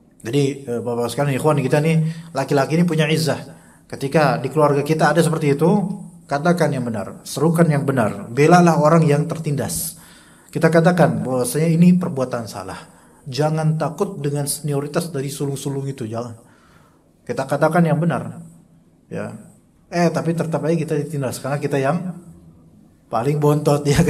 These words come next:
Ya, percuma kalau paling bontot yang ngomong, ya tetap aja ditindas. "Apaan sih lu?" gitu kan. Ya, ini terjadi di banyak kejadian di keluarga. Ketika memang ayah ibunya dulu tidak menanamkan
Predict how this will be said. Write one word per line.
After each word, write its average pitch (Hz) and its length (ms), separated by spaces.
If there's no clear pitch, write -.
Ya, 175 280
percuma 208 440
kalau 180 160
paling 185 160
bontot 180 280
yang 208 160
ngomong, 226 200
ya 214 120
tetap 175 240
aja 214 200
ditindas. 190 480
"Apaan 196 400
sih 214 160
lu?" 254 160
gitu 170 240
kan. - 320
Ya, 127 160
ini 220 120
terjadi 151 560
di 117 80
banyak 131 560
kejadian 127 400
di 127 80
keluarga. 113 800
Ketika 160 480
memang 147 480
ayah 127 240
ibunya 139 480
dulu 143 400
tidak 170 320
menanamkan 156 1000